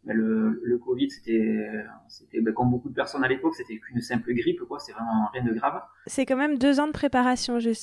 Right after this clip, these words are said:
Speaker 2: j'avais pas en tête,
Speaker 1: Ouais,
Speaker 2: euh,
Speaker 1: ouais,
Speaker 2: c'est,
Speaker 1: ouais.
Speaker 2: c'est une grosse préparation,
Speaker 1: Oui,
Speaker 2: deux
Speaker 1: oui,
Speaker 2: ans.
Speaker 1: ben, entre la, la recherche de la faisabilité, euh, euh, trouver les solutions au,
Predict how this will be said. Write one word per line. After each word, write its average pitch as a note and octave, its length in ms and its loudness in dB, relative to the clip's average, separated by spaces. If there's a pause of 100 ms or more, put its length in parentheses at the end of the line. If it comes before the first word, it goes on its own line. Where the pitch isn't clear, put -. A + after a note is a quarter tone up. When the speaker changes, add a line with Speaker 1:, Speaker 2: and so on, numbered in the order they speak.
Speaker 2:
j'avais A3+ 240 0
pas B3 160 -2
en A#3+ 100 2
tête, B3+ 220 2
Speaker 1:
Ouais, D4+ 160 6
Speaker 2:
euh, G#3+ 200 2
Speaker 1:
ouais, G#3+ 40 -2
Speaker 2:
c'est, - 100 0
Speaker 1:
ouais. A3+ 280 4
Speaker 2:
c'est G#3 60 0
une G#3 140 -2
grosse A#3 320 4
préparation, A3 500 0
Speaker 1:
Oui, E4 140 8
Speaker 2:
deux D#3+ 60 8
Speaker 1:
oui, D3+ 140 6
Speaker 2:
ans. C3 40 2
Speaker 1:
ben, A#2+ 120 4
entre A#2+ 240 0
la, A#2 760 4 (540)
la C3+ 160 6
recherche C#3+ 340 4
de C#3+ 80 4
la C#3 100 6
faisabilité, D3+ 1040 4
euh, B2 460 6 (500)
euh, A2+ 540 4
trouver B2 280 2
les B2 100 4
solutions B2+ 500 2
au, A2 340 0